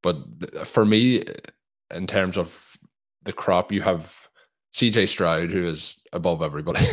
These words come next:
<laughs> and then you've kind of a group under that. And I feel like they are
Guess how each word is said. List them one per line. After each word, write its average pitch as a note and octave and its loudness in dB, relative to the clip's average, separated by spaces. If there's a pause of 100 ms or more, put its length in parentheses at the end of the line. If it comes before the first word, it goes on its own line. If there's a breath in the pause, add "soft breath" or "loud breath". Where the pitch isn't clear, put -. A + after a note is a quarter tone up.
(120)
<laughs> - -20
and G2 0
then G#2 4
you've A#2 2
kind G2+ 2
of F2 0
a F2+ -2
group F2+ -2
under F2 -2
that. D#2+ -2 (540 soft breath)
And F#2+ -2
I F2+ 2
feel G#2+ -2
like G2+ 2 (840)
they F#2+ 2
are F#2 -2